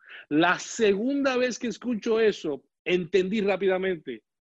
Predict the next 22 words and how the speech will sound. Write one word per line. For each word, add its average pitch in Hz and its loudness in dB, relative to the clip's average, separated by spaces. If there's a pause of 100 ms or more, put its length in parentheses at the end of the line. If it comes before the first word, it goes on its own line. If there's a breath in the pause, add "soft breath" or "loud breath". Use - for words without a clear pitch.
(360)
que 156 2
lo 151 2
que - -8
estaba 170 0
haciendo 196 0
de 180 0
filmar 170 -2
y 165 2
que 143 -6
estaba 123 -8
mal, 135 -6 (120)
estaba 113 -14
incorrecto. 110 -10 (920 soft breath)
Cuando 113 -4
le 120 0
digo 160 2
a 170 4
Vanessa 170 0
al 160 -2
bajarnos 156 -2
del 160 -2
avión, 180 -2